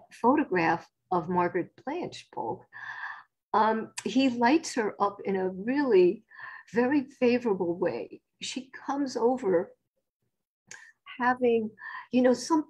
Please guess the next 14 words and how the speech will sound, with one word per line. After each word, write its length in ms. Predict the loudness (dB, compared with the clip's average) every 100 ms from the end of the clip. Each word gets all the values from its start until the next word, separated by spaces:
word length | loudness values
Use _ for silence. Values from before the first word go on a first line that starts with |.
| -4
personality. 880 | -4 -4 -6 -4 -2 -2 -2 -2 -6 -10
She, 400 | -12 -10 -10 -12 -20 -16
she 300 | -10 -6 -2
looks, 440 | 2 2 0 -12 -16 -18 -18 -18 -20 -4
uh, 220 | 0 0 -2 -2 4
interested. 760 | 4 4 0 -2 -2 -4 -2 -4 -12 _ -20 _ -4
She 200 | 0 2
looks 260 | 2 0
alert. 460 | -6 -2 0 0 -4
She 180 | -4 0
looks 500 | 2 2 -2 -12 -2
intelligent. 840 | -2 0 2 4 2 2 0 -2 -10 -14 -14 -16 -12
She 220 | -4 -2
looks, 420 | 2 0 0 -10